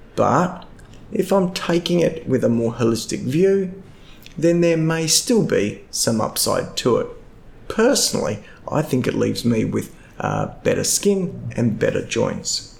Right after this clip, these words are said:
The other issue is that of vitamin D and where that fits in. So we know, of course, that vitamin D is important for your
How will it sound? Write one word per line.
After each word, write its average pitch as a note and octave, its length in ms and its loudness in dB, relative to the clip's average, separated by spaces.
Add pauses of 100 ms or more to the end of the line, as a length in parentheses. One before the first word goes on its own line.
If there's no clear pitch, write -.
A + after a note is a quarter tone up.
(1200)
The E3+ 100 0
other G#3 280 4
issue B2+ 240 2
is A#2 160 -2
that A#2+ 180 0
of A#2+ 80 -4
vitamin G#2+ 600 2
D C3 280 2
and G#2+ 160 0
where A2+ 140 0
that C3+ 260 0
fits - 320 -4
in. G#2 240 -4 (300)
So F3 220 4
we D#3+ 180 0
know, D#3 340 4
of - 140 0
course, - 260 0
that F2+ 80 0
vitamin G#2+ 480 2
D A2 140 0
is G#2+ 160 -2
important G#2 500 0
for - 140 -6
your A2 180 0